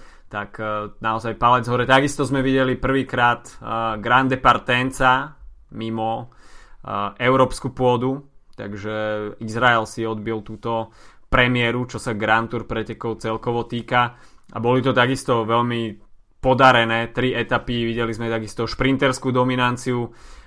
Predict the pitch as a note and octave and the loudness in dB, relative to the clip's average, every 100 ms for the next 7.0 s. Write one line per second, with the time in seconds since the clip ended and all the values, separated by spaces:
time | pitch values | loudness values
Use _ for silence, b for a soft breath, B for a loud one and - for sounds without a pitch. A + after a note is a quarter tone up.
0 | b - C3+ C#3+ C3+ C3 C3+ C3 C3 B2+ | b 0 4 6 6 6 6 6 4 4
1 | B2+ A#2 B2 - A2 B2 A#2+ A#2 A2+ - | 4 4 0 -2 -4 0 6 6 4 4
2 | B2+ A#2 A#2+ A#2+ A#2 - A2+ A2+ A2+ A2+ | 4 4 0 -2 -4 -4 -2 -2 -4 -4
3 | - A#2+ - A#2+ A2+ A#2 G#2 A2+ A#2 G#2+ | -6 -6 -6 -6 -6 -6 -6 -4 -4 -4
4 | A2+ A#2 G#2+ A#2+ A2+ A2 - A#2 A2+ A2 | -6 -8 -8 -4 -4 -4 -8 -6 -6 -6
5 | G#2+ A2+ A2+ A2 A#2 G#2 A2+ A2 A2 A#2 | -8 -8 -6 -8 -10 -10 -10 -10 -10 -8
6 | A2+ G#2 G#2+ A#2 A2+ G#2+ G2+ G#2+ - A2+ | -6 -8 -8 -6 -6 -6 -8 -12 -6 -2